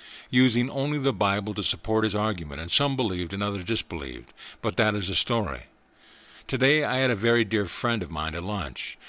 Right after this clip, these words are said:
She was born in the Mormon faith, but married outside of her faith and her parents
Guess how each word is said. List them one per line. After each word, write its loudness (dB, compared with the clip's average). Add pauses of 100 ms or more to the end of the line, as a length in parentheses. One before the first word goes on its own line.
She 2
was 4
born 2
in 0
the 2
Mormon 0
faith, -2
but -2
married 2
outside 0
of -2
her 0
faith 0 (280)
and -4
her 4
parents 0